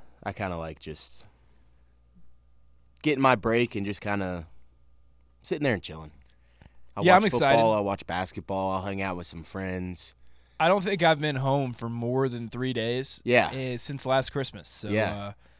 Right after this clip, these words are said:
Speaker 2: I'm excited to go spend pretty much a week, pretty much a week in Franklin with the family, just getting it done.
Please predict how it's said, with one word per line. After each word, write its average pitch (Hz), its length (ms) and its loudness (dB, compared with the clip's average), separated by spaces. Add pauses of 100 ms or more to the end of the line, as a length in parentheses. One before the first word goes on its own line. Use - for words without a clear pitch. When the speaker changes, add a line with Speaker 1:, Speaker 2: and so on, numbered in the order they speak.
(520)
Speaker 2:
I'm 127 100 -6
excited 139 500 4
to 143 100 -4
go 123 280 4
spend 117 640 -4 (720)
pretty 214 200 6
much 196 200 4
a 147 60 0
week, 127 400 -2 (500)
pretty 143 140 -8
much 135 180 -4
a 120 60 -8
week 117 240 -6
in 117 80 -10
Franklin 117 480 -8 (1400)
with 101 140 -10
the - 80 -16
family, 110 460 -8
just - 260 -12 (200)
getting 117 220 -10
it 107 100 -16
done. 110 340 -12